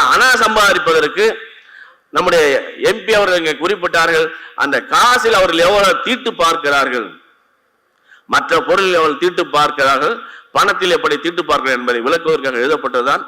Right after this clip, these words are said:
ஒரு அணாங்கிற கதை. வே-, ஏ வி பி ஆசத்தம்பிங்கிற ஒரு, ஒரு எழுத்தாளர் ராஜத்தின் திருமணம். அந்த காலத்துல, இன்னைக்கு நம்ம வந்து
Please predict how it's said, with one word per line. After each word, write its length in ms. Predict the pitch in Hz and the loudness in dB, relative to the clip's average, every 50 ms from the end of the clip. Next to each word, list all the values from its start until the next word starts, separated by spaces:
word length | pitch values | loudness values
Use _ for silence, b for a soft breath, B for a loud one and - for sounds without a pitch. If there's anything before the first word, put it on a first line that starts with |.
| - | -8
ஒரு 180 | 110 123 156 160 | -4 -2 0 0
அணாங்கிற 400 | 151 143 143 151 151 147 131 123 117 | 0 2 0 0 0 -2 -2 -4 -6
கதை. 260 | - 104 110 113 127 165 185 B B B B B - | -6 -6 -6 -6 -6 -6 -8 B B B B B -4
வே-, 320 | 104 143 180 202 214 190 - 131 104 87 - - | 0 0 2 2 2 0 -4 -6 -10 -10 -6 -2
ஏ 100 | 139 175 208 | 0 0 0
வி 100 | 214 208 | 0 -2
பி 120 | 180 160 151 143 | -2 -2 0 2
ஆசத்தம்பிங்கிற 760 | 139 170 202 214 190 - 175 175 165 165 160 165 156 135 127 117 | 2 2 2 0 -2 -2 -4 -4 -2 -4 -4 -4 -2 -2 -2 -2
ஒரு, 160 | 113 113 104 92 85 82 - _ _ _ _ | -4 -6 -8 -10 -12 -16 -20 _ _ _ _
ஒரு 120 | - 123 120 | -4 -2 0
எழுத்தாளர் 480 | 127 160 165 165 160 151 156 185 214 - - B B B B B B B - | 0 0 2 2 2 2 2 2 0 -2 -8 B B B B B B B -4
ராஜத்தின் 600 | 117 151 196 240 247 247 247 247 247 240 240 226 | 0 2 2 4 4 2 2 2 2 0 -2 0
திருமணம். 460 | 180 202 208 214 208 196 175 139 107 90 - - - - _ _ _ _ _ _ b b b b b - | 0 0 0 2 2 2 0 -2 -2 -6 -12 -20 -20 -20 _ _ _ _ _ _ b b b b b -4
அந்த 160 | - 151 196 214 | -2 0 2 4
காலத்துல, 360 | 208 226 233 233 220 202 190 | 4 4 4 2 2 0 -2
இன்னைக்கு 320 | 202 233 247 233 233 262 | -2 -2 -4 -2 -2 -2
நம்ம 200 | 247 226 214 208 | 0 0 0 0
வந்து 200 | 208 214 220 226 | 0 2 2 2